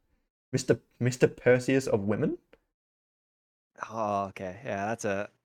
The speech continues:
Speaker 2: that's a, my, my brain, okay. The be-, behind person of woman. <clears throat> So I was being an idiot. I was
Speaker 1: Classic.
Speaker 2: not thinking at all.
Speaker 1: <laughs>
Speaker 2: We were talking, we were talking about, like,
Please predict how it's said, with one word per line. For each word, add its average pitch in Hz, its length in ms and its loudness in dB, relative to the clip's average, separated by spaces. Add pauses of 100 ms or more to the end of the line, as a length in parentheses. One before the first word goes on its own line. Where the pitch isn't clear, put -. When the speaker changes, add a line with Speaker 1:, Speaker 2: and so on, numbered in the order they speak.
Speaker 2:
that's 117 240 -8
a, 101 340 -8 (380)
my, 147 200 2
my 165 180 0
brain, 143 420 4
okay. 131 380 2 (380)
The 135 80 -4
be-, 139 180 0
behind 143 640 -6
person 147 480 -4
of 113 200 -4
woman. 101 440 -6 (840)
<clears throat> 143 420 -4 (560)
So 123 460 2 (100)
I 135 120 2
was 147 160 6
being 131 240 2
an 107 180 -8
idiot. 104 400 -4 (420)
I 131 60 0
was 135 380 -4 (120)
Speaker 1:
Classic. 127 360 2
Speaker 2:
not 131 320 0
thinking 117 220 -6
at 110 80 -2
all. 101 280 2 (160)
Speaker 1:
<laughs> - 160 -16
Speaker 2:
We 135 140 2
were 143 80 4
talking, 151 420 -2 (400)
we 147 80 -4
were 143 80 -2
talking 165 720 0
about, 120 640 0
like, 107 500 -4